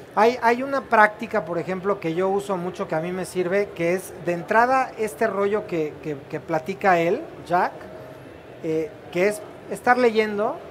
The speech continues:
¿no? Yo me di de alta, por ejemplo, en, en varios sitios, este, que tienen que ver con temas de innovación y de tecnología, y luego ya me fui metiendo a cosas que la verdad es que entiendo la mitad, pero me gusta, ¿no? Filosofía y literatura. Y, y lo que hago también es ir tomando notas,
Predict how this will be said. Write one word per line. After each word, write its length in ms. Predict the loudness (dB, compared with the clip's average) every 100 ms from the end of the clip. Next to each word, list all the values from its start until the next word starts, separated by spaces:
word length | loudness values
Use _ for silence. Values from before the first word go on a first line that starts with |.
| -10
¿no? 180 | -8 -8 -10 -16 -20 -20 -12 -6
Yo 100 | -2
me 120 | 2
di 120 | 4
de 80 | 6
alta, 220 | 6 4
por 160 | -2 -4
ejemplo, 380 | -6 -6 -4
en, 160 | -4 -4
en 140 | -8 2
varios 300 | 2 2 -2
sitios, 420 | -6 -4 -4 -4
este, 380 | -8 -10 -10 -10 -12 -18 -16 -8
que 80 | -2
tienen 240 | 0 0
que 100 | 0
ver 140 | 0
con 140 | 0 -2
temas 220 | -2 -4
de 60 | -4
innovación 480 | -4 -4 -2 -2
y 40 | 0
de 80 | -4
tecnología, 800 | -4 -4 -2 -4 -4 4 6
y 40 | 6
luego 240 | 4 0
ya 160 | 2 2
me 120 | 0
fui 120 | -6
metiendo 360 | -6 -4 -2 -2
a 40 |
cosas 320 | -2 -4 -6
que 280 | -4 -2 -2 -6 -16 -18 -18 -8
la 80 | -2
verdad 220 | 2 2
es 80 | 0
que 80 | -4
entiendo 280 | -4 -2 0
la 120 | 0
mitad, 280 | -2 -2 -2 -2
pero 160 | -4
me 120 | -4
gusta, 480 | -4 -4 0 0 0 -6
¿no? 200 | -8 -8 -8 -10
Filosofía 520 | -6 -6 -4 2 2
y 40 |
literatura. 680 | 2 0 -2 -2 0 0 0
Y, 80 | -2 -8 -16 -18 -20 -20 -20 -20 -20 -20 -20 -20 -20 -10
y 80 | -2
lo 140 | 0 2
que 120 | 4
hago 220 | 4 4
también 340 | 0 -2 -2
es 120 | -6 -8
ir 120 | -4
tomando 380 | 0 0 0 -2
notas, 640 | -2 0 0 0 -2 -14